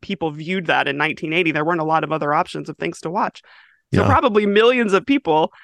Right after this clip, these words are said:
Speaker 1: saw that. And now m-, millions more can see it because it's, it, there forever on YouTube.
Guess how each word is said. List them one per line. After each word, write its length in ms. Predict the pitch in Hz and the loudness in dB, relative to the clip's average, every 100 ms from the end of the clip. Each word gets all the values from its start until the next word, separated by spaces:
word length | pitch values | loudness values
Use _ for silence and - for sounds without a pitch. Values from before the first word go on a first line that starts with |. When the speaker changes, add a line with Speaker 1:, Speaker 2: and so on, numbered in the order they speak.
| - - _ _ | -20 -20 _ _
Speaker 1:
saw 260 | - 233 247 | -2 2 4
that. 200 | 180 185 | 2 2
And 160 | 202 208 | 0 2
now 140 | 214 | 0
m-, 160 | 214 202 _ - | 0 -4 _ -12
millions 360 | 196 214 214 180 | -2 0 0 0
more 200 | 202 226 | -2 0
can 160 | 208 - | -2 0
see 160 | 190 | 0
it 100 | 185 | 2
because 300 | 185 190 175 | 0 -2 -6
it's, 200 | 180 - - | -8 -10 -12
it, 140 | - _ _ _ | -12 _ _ _
there 200 | 180 190 | 0 0
forever 440 | 185 190 196 156 | 2 0 0 0
on 120 | 147 156 | -2 -4
YouTube. 460 | 165 - 139 156 | -6 -4 -4 -4